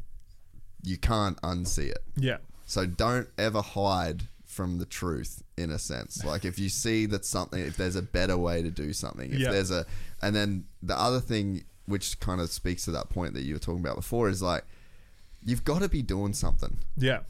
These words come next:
Speaker 1: At any time that you, you wake up from, you,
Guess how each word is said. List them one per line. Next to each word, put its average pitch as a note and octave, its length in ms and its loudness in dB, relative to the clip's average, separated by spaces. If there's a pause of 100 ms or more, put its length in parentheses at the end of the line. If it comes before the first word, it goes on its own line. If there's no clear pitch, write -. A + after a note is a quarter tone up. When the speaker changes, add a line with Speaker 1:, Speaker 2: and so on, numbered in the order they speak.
(180)
Speaker 1:
At G#2+ 120 4
any E3+ 280 4
time C3+ 440 4
that - 140 -2
you, G#2 260 2
you G2+ 140 2
wake A#2+ 320 4
up C3 280 4 (160)
from, A#2+ 280 0 (200)
you, C3 140 2